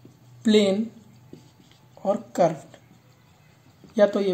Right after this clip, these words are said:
plain हो सकता है या तो ये क्या हो सकता है, कर्व हो सकता है, ठीक है। Number two आता है edge। Edge के बारे में बात करते हैं। Edge, Edge जो होता है, जो हमने two dimensional figure में जो हमने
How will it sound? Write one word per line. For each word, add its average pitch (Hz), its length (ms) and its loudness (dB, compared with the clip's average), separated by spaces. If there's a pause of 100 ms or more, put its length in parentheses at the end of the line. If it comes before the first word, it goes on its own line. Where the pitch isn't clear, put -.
plain 190 240 -4
हो 220 100 -8
सकता - 300 -12
है 233 180 -10 (380)
या 196 160 -8
तो 190 100 -8
ये 185 80 -8
क्या 185 220 -4
हो 180 100 -8
सकता 208 280 -10
है, 277 120 -14 (420)
कर्व 175 240 2
हो 165 80 -8
सकता - 320 -18
है, 190 160 -20
ठीक 233 140 -10
है। 269 140 -10 (600)
Number 220 300 2
two 254 180 2
आता 208 240 4
है 214 220 -4
edge। 180 280 -10 (2000)
Edge 208 180 -6
के 214 80 -8
बारे 190 220 -2
में 185 80 -4
बात 180 220 -6
करते 185 220 -16
हैं। - 60 -20 (140)
Edge, 185 220 -14 (580)
Edge 262 220 0
जो 240 140 -2
होता 220 220 -2
है, 233 80 -2
जो 247 420 -6 (140)
हमने 226 280 -4
two 247 180 -2
dimensional 220 480 2
figure 202 320 -2
में 226 60 -4
जो 226 120 -2
हमने 240 280 -4